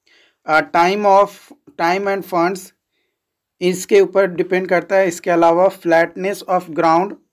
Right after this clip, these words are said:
के ऊपर भी और number of centimeter in per kilometer क्या है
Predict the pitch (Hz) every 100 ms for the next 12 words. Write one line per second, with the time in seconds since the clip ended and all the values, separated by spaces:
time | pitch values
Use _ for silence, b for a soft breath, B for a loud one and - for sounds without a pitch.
0 | _ _ _ _ _ _ _ _ _ _
1 | _ _ _ _ _ _ _ _ _ _
2 | - 185 - 170 190 185 170 - 170 160
3 | 202 - 160 165 170 175 202 202 - 180
4 | 170 175 180 175 185 190 180 170 - 180
5 | 180 175 175 175 170 170 170 170 170 175
6 | 185